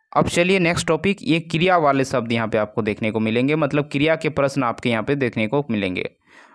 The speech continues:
अब ये क्रिया टॉपिक से क्वेश्चन है, देखिएगा, ध्यान दीजिए फर्स्ट क्वेश्चन। चलिए मैं थोड़ा जूम कर लेता हूँ, wait a moment, यस, देख सकते हैं, "वह घर पहुँच गया।"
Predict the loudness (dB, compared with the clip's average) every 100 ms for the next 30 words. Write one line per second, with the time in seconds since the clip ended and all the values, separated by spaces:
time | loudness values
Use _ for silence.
0 | -10 -4 0 0 -2 -2 2 2 0 -2
1 | -2 -2 -2 -2 0 -2 -2 -2 -4 -6
2 | -8 -16 _ _ _ _ _ -4 -2 0
3 | 0 0 0 -2 -2 -6 -6 -12 -16 _
4 | _ _ _ -6 0 2 2 0 0 2
5 | 0 0 0 0 0 -2 0 0 0 0
6 | 0 -2 -4 -8 -4 -2 -2 -8 _ -20
7 | -18 -18 -10 -4 -2 -2 -2 2 2 2
8 | -4 -14 -20 -10 0 2 4 2 2 0
9 | 0 0 0 2 0 -2 -4